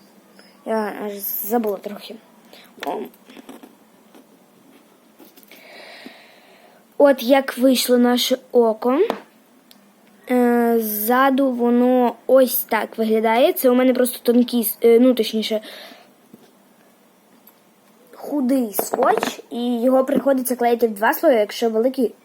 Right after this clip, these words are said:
наклейки, то я навіть не представляю собі, скільки слоїв треба. Ну, воно отак відклеїться.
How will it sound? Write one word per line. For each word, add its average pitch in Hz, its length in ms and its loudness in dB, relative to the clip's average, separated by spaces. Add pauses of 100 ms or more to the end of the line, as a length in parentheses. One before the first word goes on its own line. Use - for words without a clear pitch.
(340)
наклейки, 208 480 -6
то 202 100 -8
я 202 80 -2
навіть 202 300 -8
не 208 60 -10
представляю 202 760 -10
собі, 202 200 -14
скільки - 340 -16
слоїв 311 400 -4
треба. 208 240 -8 (560)
Ну, 311 260 0
воно 262 320 0
отак 247 280 -2
відклеїться. 339 500 0